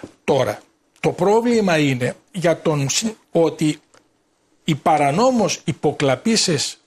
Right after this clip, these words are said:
συνομιλίες δεν αποτελούν αποδεικτικό υλικό, γιατί είναι παρανόμως υποκλαπήσεις συνομιλίες. Αν ο κύριος Βαξεβάνης καταστεί ύποπτος για την τέλεση αδικήματος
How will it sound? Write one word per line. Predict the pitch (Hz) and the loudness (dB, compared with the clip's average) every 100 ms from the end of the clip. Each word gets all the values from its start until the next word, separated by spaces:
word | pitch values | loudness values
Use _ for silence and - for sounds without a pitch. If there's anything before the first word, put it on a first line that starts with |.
| _ | _
συνομιλίες | - - 160 139 135 127 120 120 214 208 - _ _ - - | -6 -2 0 0 0 0 -2 -2 -2 -4 -10 _ _ -20 -14
δεν | 151 202 262 | -2 0 2
αποτελούν | 240 185 180 190 175 | 2 0 -2 0 0
αποδεικτικό | 165 - 151 131 - 147 143 147 | 0 -2 -4 -4 -6 -8 -2 0
υλικό, | 139 127 117 262 | 0 0 -2 0
γιατί | 240 180 262 | 0 0 0
είναι | 269 | -2
παρανόμως | - 185 151 208 269 - | 0 0 0 0 -2 -4
υποκλαπήσεις | - 185 156 156 240 220 | -6 -4 -2 -2 -4 -2
συνομιλίες. | 208 208 202 196 131 - - | -2 0 2 0 0 -4 -4
Αν | 220 262 | -2 0
ο | 311 226 | 0 0
κύριος | 254 240 208 160 - - | 0 2 2 0 -6 -6
Βαξεβάνης | 165 160 - 165 170 147 - | -2 -2 -2 0 0 -2 -2
καταστεί | 165 170 - 196 | -4 -2 -2 0
ύποπτος | 220 185 156 - 139 | 0 0 -4 -2 -4
για | 135 | -2
την | 135 139 | -4 -2
τέλεση | 147 147 135 147 | -2 0 -2 -2
αδικήματος | 127 127 135 120 - - | -4 -6 -6 -6 -10 -12